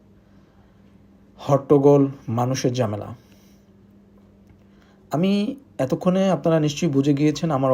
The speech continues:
অবস্থান কোথায়। আমি মেরিন ড্রাইভ রাস্তা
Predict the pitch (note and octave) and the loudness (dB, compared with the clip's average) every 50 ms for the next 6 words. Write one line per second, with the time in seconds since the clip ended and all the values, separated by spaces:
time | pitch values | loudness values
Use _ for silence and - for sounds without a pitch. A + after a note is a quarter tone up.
0 | B2+ B2 B2 B2 - - C3 B2+ - B2+ - D3+ D#3+ F#3+ - - - - _ _ | 2 2 0 -4 -6 -8 -8 -6 -6 -6 -6 -6 -8 -10 -12 -16 -20 -20 _ _
1 | - - _ _ _ _ - - _ _ _ _ _ _ _ _ - A#2 C3 C#3+ | -20 -20 _ _ _ _ -20 -20 _ _ _ _ _ _ _ _ -8 -4 -2 -2
2 | C#3 C3+ C#3 C#3+ C#3+ D#3 D#3 D#3 D3+ E3 E3 E3+ D#3+ - - - - C#3 B2 B2 | 0 2 2 2 2 2 0 2 2 2 2 2 0 -4 -10 -8 -4 0 0 0
3 | A#2+ - - - | 0 -2 -2 0